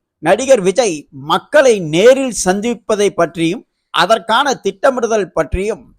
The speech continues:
விவரமாக விவாதிக்கப்படும் என தெரிய வருகிறது. எனவே நடிகர் விஜய்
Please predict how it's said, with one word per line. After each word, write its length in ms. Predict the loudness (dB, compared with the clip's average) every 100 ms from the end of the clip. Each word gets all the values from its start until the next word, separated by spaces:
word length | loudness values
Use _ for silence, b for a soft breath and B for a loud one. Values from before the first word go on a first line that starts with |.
| _ -14 -12 -14 -10
விவரமாக 680 | -4 0 2 2 2 2 0
விவாதிக்கப்படும் 1000 | 2 2 2 0 -4 -6 -4 0 0 -2
என 240 | -4 0 0
தெரிய 280 | 0 2 4
வருகிறது. 380 | 4 2 0 -4 -6
எனவே 440 | -4 -2 -2 -4 -6 -6 _ _ _ _
நடிகர் 420 | -2 0 2 0
விஜய் 380 | 0 2 4 4